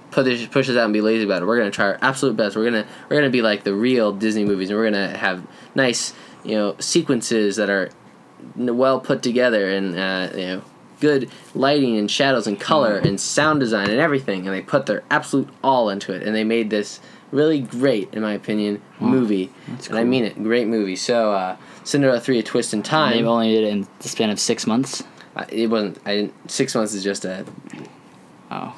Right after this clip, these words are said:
Speaker 1: for the sake of the story.
Speaker 2: But they still got shut down, though?
Speaker 1: Yes, they did get shut down.
Speaker 2: That's
Speaker 1: Um,
Speaker 2: sad.
Speaker 1: sh-, yeah. But <laughs>
Speaker 2: Yeah, they tried their best.
Speaker 1: Yeah, I,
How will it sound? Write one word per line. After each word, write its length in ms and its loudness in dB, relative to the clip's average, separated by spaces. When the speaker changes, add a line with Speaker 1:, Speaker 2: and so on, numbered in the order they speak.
Speaker 1:
for 160 -2
the 80 -2
sake 260 0
of 80 -6
the 60 -10
story. 380 2
Speaker 2:
But 80 0
they 80 2
still 200 0
got 160 0
shut 200 -2
down, 180 -2
though? 240 0
Speaker 1:
Yes, 240 0
they 160 -2
did 180 -2
get 180 -2
shut 160 -4
down. 300 -12
Speaker 2:
That's 200 -8
Speaker 1:
Um, 40 -8
Speaker 2:
sad. 240 -6
Speaker 1:
sh-, 240 -10
yeah. 260 -6
But 320 2
<laughs> 500 -4
Speaker 2:
Yeah, 200 0
they 160 -2
tried 240 0
their 100 2
best. 320 -4
Speaker 1:
Yeah, 180 2
I, 140 2